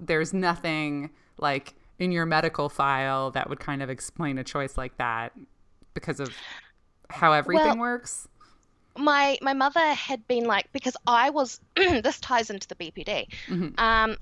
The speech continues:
Speaker 2: I was an incredibly violent child.
Speaker 1: Okay.
Speaker 2: Um, or teenager. Um, I was quick to anger. I would have the typical B P D rage. Um, my family is a huge trigger,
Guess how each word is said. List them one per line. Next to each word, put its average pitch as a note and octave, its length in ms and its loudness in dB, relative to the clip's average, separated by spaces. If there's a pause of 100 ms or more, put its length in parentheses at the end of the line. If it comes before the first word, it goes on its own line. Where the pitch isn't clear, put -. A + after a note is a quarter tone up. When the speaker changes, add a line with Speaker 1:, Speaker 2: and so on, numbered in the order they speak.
(160)
Speaker 2:
I B3 220 4
was B3+ 400 0
an G#3 100 -6
incredibly G3+ 600 -4
violent D#3+ 360 0
child. - 380 -8 (240)
Speaker 1:
Okay. C#3+ 140 -2
Speaker 2:
Um, F#3+ 360 0 (500)
or F#3+ 140 2
teenager. D#3+ 540 -2 (140)
Um, E3+ 520 2 (800)
I G3+ 160 4
was F#3 320 4
quick - 280 -4
to - 140 -6
anger. G3+ 680 2 (200)
I F#3 100 0
would F#3 100 0
have F#3 260 -6 (120)
the F3+ 260 0
typical F#3+ 400 -6
B - 180 -4
P - 160 -8
D G3+ 180 2
rage. G3 680 2 (540)
Um, F3+ 280 2
my F#3+ 140 0
family F#3 540 0
is E3+ 140 -10
a C3+ 60 -8
huge - 540 -8
trigger, G3 440 -2